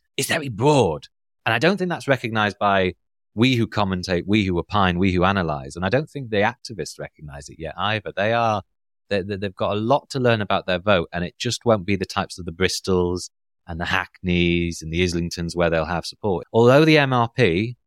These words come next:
that shows the Greens doing well in Bristol doesn't show them doing well in Waveney Valley, I think it's Waveney Valley where they'll have more potentially. I think it's, I think it's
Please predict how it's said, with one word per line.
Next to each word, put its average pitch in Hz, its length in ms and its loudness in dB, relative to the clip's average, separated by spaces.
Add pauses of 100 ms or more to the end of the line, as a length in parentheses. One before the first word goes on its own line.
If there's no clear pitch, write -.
that - 160 -2
shows 107 400 2
the 87 80 -10
Greens 95 260 2
doing 92 220 0
well 92 160 2
in 82 140 -2
Bristol 120 500 -2
doesn't 123 300 2
show 120 140 0
them 101 140 0
doing 95 180 0
well 92 140 2
in 87 100 0
Waveney 85 320 -2
Valley, 95 300 2
I 95 100 0
think 120 240 -8
it's - 460 -6
Waveney 87 440 0
Valley 92 340 -2
where 76 160 -6
they'll 76 120 -8
have 82 200 -8
more 80 160 -12
potentially. 87 520 -12
I 76 60 -14
think 95 220 -10
it's, - 180 -8 (100)
I - 40 -8
think 107 240 -12
it's - 220 -14